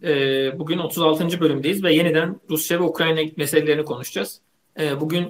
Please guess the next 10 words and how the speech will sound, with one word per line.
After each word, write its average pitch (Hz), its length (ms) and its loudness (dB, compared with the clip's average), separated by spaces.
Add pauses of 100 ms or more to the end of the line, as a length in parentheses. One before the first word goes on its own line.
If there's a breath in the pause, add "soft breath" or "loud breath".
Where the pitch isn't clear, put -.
(140)
Cem 170 260 2
abi 165 420 4 (480)
ve 170 200 4
Kozan 160 260 4
hocam 160 500 0
burada. 151 520 0
Ee, 135 440 -2 (360)
hoş 175 220 0
geldiniz 151 400 2
diyorum. 151 360 -2